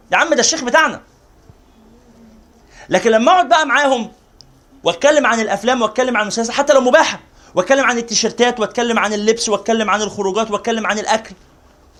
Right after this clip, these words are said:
ومطعم كذا وبتاع، كلها حاجات مباحة، هي مفيش مشكلة. بس لما يبقى اللي ما بيننا مباح، معناها إيه؟ إن في احتمالية لما يبقى في منكر إن أنا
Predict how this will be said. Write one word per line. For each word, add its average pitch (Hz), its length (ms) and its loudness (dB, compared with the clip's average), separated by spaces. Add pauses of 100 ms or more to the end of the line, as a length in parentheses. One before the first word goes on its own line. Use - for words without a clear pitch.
ومطعم 214 400 0
كذا 226 320 0
وبتاع، 220 560 -4
كلها 277 200 2
حاجات 349 260 0
مباحة، 320 340 4
هي 254 80 2
مفيش 240 260 -6
مشكلة. 226 320 -6 (880)
بس 190 220 -2
لما 220 200 0
يبقى 320 180 0
اللي 262 160 -2
ما 240 120 0
بيننا 330 340 0
مباح، 269 400 2
معناها 233 380 0
إيه؟ 294 200 -2 (1300)
إن 214 200 -2
في 220 120 -4
احتمالية 214 680 0
لما 180 240 -2
يبقى 233 180 0
في 269 140 -2
منكر 320 380 2
إن 247 120 -2
أنا 330 320 0